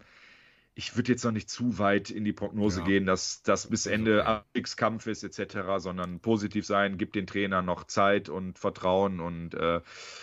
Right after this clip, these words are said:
Speaker 1: wir haben eh keine andere Wahl. Was, was soll das werden? Wollen wir sieben Trainer dieses Jahr haben und den alleinigen Rekord aufstellen? Nein, wir haben jetzt unseren neuen Trainer, äh, unterstützt den. Also ich tue es auf jeden Fall und, ähm, kann nur besser werden.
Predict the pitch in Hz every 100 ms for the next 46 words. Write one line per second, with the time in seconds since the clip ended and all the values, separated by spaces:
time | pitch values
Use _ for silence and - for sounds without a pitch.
0 | - 160 196 226 214 175 143 117 104 85
1 | 82 80 120 - 113 123 139 143 123 139
2 | 135 98 110 120 117 95 117 123 - 131
3 | 139 131 127 127 131 120 123 131 127 110
4 | _ - 107 107 107 101 - 110 110 117
5 | 120 110 107 - 117 104 104 123 107 101
6 | 98 90 98 131 127 - - - - -
7 | - - 139 143 131 127 113 143 147 135
8 | 131 104 113 107 104 104 101 - _ -
9 | 104 110 - 127 - 117 110 107 101 -
10 | 113 160 151 160 156 143 135 127 123 120
11 | 110 110 104 95 92 95 92 85 87 87
12 | - 143 139 110 - 53 64 60